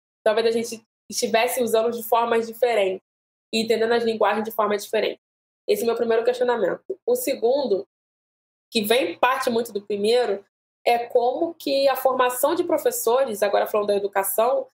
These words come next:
ela falta ainda esse, esse lado da tecnologia, que não é só colocar tablets, não é só colocar kits nas escolas, mas é ajudar os professores a entender as plataformas que eles vão usar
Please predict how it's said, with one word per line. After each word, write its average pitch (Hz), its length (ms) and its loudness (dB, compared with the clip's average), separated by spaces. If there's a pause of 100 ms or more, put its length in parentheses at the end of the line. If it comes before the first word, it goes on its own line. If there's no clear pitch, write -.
(260)
ela 247 280 2
falta 294 460 2
ainda 247 500 0
esse, 240 640 -4
esse 220 220 -2
lado 220 300 0
da 226 120 0
tecnologia, 226 1000 -2 (340)
que 247 120 2
não 262 180 2
é 262 80 2
só 262 200 2
colocar 247 440 2
tablets, 202 640 -2
não 214 100 0
é 220 60 0
só 226 220 0
colocar 226 340 -2
kits 226 420 -8
nas 202 200 -2
escolas, - 520 -8 (320)
mas 262 180 2
é 285 60 4
ajudar 285 340 0
os 294 60 -4
professores 302 540 0
a 294 80 4
entender 285 340 -2
as 262 140 0
plataformas 269 600 0
que - 80 -8
eles 302 120 -2
vão 277 160 0
usar 254 360 0